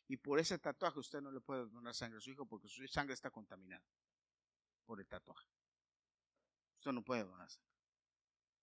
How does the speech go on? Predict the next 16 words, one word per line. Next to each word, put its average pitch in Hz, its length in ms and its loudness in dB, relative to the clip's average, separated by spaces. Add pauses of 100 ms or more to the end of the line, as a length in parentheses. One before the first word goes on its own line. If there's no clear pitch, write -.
(880)
Ahora, 127 300 4
si 120 80 -6
usted, 165 260 0 (140)
si - 200 -4
su - 160 -4
sangre 151 460 8
no 135 140 2
sirve 113 480 0 (500)
y 127 60 -4
no 143 160 4
puede 147 180 10
donar 135 340 4
sangre, 117 460 0
¿será 123 320 2
bueno 131 400 -2
tatuarse? 147 480 -14